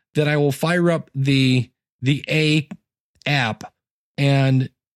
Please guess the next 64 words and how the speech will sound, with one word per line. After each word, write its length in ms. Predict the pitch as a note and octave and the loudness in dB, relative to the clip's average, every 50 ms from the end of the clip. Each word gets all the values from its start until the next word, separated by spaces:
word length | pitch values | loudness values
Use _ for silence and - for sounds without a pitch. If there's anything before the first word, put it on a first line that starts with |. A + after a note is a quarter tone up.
| _ _ _ - | _ _ _ -2
it's, 340 | E3 E3 C#3+ - - - | -2 -2 -2 -4 -8 -6
like, 240 | C#3+ D3+ D#3+ D#3 D3 C3 | -4 -2 0 0 0 0
really 340 | B2 D3 E3+ G3 A3+ A#3 | 2 2 2 2 2 0
slow 640 | G3+ - - - D#3 D#3 D#3+ F3 G3+ A#3+ C#4 D4 A#3+ | 0 0 -2 -2 0 0 2 2 2 0 0 0 -2
to 260 | - - - - E3+ | -4 -4 -2 0 0
load. 500 | D#3 D3+ D3+ D3+ D#3+ F3+ G3 A3 A#3+ A3+ | 2 2 2 2 2 2 2 2 2 2
And 140 | G3+ F3+ E3 | 2 2 2
I'm 100 | E3 D#3+ | 2 2
like, 140 | D#3+ D#3+ E3 | 0 0 0
I'm 100 | D#3 D#3 | -2 -2
trying 240 | D#3 - F#3 F#3 G3 | -2 -2 -2 0 0
to 60 | F#3+ | 0
get 140 | F#3 G3 F#3 | 0 0 0
to 60 | F3+ | 0
my 120 | F3+ E3 | 0 0
grocery 400 | D#3+ D#3+ E3+ F#3 G#3 G3 - D3+ | 2 2 2 2 2 0 0 0
list. 260 | C3 A#2+ B2 B2+ - - | 0 2 0 0 0 0
And 80 | C#3+ | 0
it's 160 | C#3+ C#3 C3+ | 0 0 0
like, 160 | D3 C#3+ C#3 C3 | 0 -2 0 0
"Hey, 280 | E3 F3+ F3+ D#3+ A#2 | 0 0 0 0 -2
guess 360 | F2 - C3+ D#3 E3+ E3+ - | -4 -4 -2 -2 -2 -2 0
what? 340 | E3+ E3 E3 D3 A2+ E2+ - _ - - - - - _ _ _ | 0 0 0 0 -2 -4 -8 _ -20 -20 -20 -20 -20 _ _ _
The 80 | - C#3 | -2 0
list 280 | C#3+ D#3 E3 E3 - C#3+ | 2 2 2 0 0 0
is 100 | C#3+ D3+ | 0 2
offline, 680 | D3 C#3+ C3+ - D#3 D#3+ D#3+ D#3 D3 C#3+ C#3 C#3 C3 | 2 0 0 0 0 0 2 2 2 2 2 2 0
but 120 | B2 B2 A#2 | 0 -2 -2
you 140 | C3 C#3+ | -2 -2
can 120 | C3+ C#3 B2 | 0 -2 -2
still 220 | - - E3+ D#3+ | 0 0 0 2
kinda 220 | - E3+ D#3 D3 C3+ | 2 0 0 2 2
use 240 | C#3 D3 D3 C#3+ | 2 2 2 2
it, 120 | C#3+ C3+ A#2 | 0 0 0
but 100 | B2+ A2+ | 0 -2
it 60 | A2+ | 0
won't 260 | B2 C#3+ D#3 D3+ C3+ | 0 0 0 0 -2
sync, 260 | - - D3 C#3 A2+ | -2 0 0 0 0
blah, 180 | F#2+ A2+ C3 C#3 | 0 0 0 2
blah, 180 | B2 A#2+ G#2+ F#2+ | 2 2 0 0
blah." 300 | F2 G#2 G#2 G2 F2+ G2 | 0 0 0 0 0 0
And 80 | G#2+ | 0
I'm 60 | A#2+ | 0
like, 200 | C3 C3 C3+ C#3 C#3 | 0 0 0 -2 -2
"Well, 300 | E3+ F#3+ G3 G3+ G3 F#3+ | -2 -2 -2 0 0 0
that's 220 | G3 G3+ G3 - | 0 -2 -2 -2
kinda 180 | - G#3 G3+ F#3+ | -2 -2 0 0
defeating 300 | E3+ E3 E3 G3 F#3 E3+ | 0 0 0 0 0 2
the 60 | E3+ | 2
whole 120 | E3+ D#3+ | 2 2
purpose 340 | E3 - F#3 F#3+ E3 D#3+ C#3+ | 0 0 0 2 2 0 0
if 60 | D3 | 0
I 80 | C3+ C3+ | -2 0
can't 240 | C3+ - F3 E3 C#3 | 0 0 0 0 0
get 120 | E3+ D#3 - | -2 0 2
to 60 | D3+ | 2
the 40 | C#3+ | 2
list 280 | D3+ D#3 D3+ D3 - | 2 2 0 0 0
when 120 | D3 D3 C#3+ | 0 0 2
I 40 | |
really, 400 | C3+ B2+ C#3 D3 D3 C#3+ C3+ B2 | 2 2 2 2 2 2 2 0
really 240 | A#2+ A#2+ A#2+ A2+ A2+ | 0 2 0 2 2
need 180 | C3 C#3 C3 G2 | 2 2 2 0
it." 100 | F2 | -2